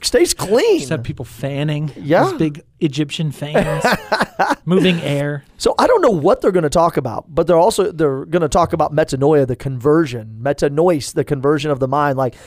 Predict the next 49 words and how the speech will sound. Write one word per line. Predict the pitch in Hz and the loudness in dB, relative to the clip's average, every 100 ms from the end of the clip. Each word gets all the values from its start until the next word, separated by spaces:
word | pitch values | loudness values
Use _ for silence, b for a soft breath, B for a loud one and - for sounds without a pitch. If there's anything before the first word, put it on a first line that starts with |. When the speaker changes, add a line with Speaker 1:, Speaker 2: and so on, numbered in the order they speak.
| B _ | B _
Speaker 1:
you | 147 | 0
know, | 139 | 2
when, | 135 127 | 2 2
uh, | 127 123 | 0 0
Jesus | 117 156 143 | 0 0 0
shows | 127 160 139 131 | 0 2 4 4
up | 143 139 | 0 -2
and | |
he | 135 | -6
says, | 120 143 135 117 b - | -4 2 2 2 b -4
"Repent | 147 156 165 160 | 0 2 2 0
and | 135 | 0
believe | 139 139 | 0 0
in | 127 | -2
the | |
gospel." | 117 139 151 - - 104 b b b | 0 2 2 -2 -10 -14 b b b
It's | 175 | -2
Speaker 2:
I'm | 175 | 2
Speaker 1:
like, | 160 | 4
what, | 196 | 4
Speaker 2:
familiar. | 156 151 196 - | 4 2 0 -2
Speaker 1:
what | 165 | 0
are | 202 | 2
we | 196 | 4
doing | 170 175 165 | 4 4 2
to | 147 160 151 147 - - | 0 0 2 2 -2 -6
convert | 156 131 165 170 | -4 0 0 2
our | 151 131 | -2 -2
minds | 131 160 156 135 127 | 0 2 2 0 -4
so | - 139 | -2 -2
to | 135 | 0
believe | 131 131 135 127 | -2 -2 -4 -4
in | |
the | 120 | -4
gospel? | 127 131 135 - - | -2 -2 -2 -8 -12
Speaker 2:
Hmm. | 151 175 370 170 | -12 -12 -6 -2
Speaker 1:
So | 120 | 0
they're | 156 233 220 | 4 2 2
d-, | 185 - | -2 0
they're | 170 233 | 0 2
gonna | 190 | 0
come | 175 165 | 0 2
in, | 160 160 - - | 2 0 -4 -4
uh, | 135 139 | -4 -4
and | 156 | -2
they're | 156 175 | 0 2
gonna | 165 139 - _ _ _ | 2 0 -6 _ _ _
every | 170 180 202 | 0 2 0
Sun-, | - 185 175 | 0 0 0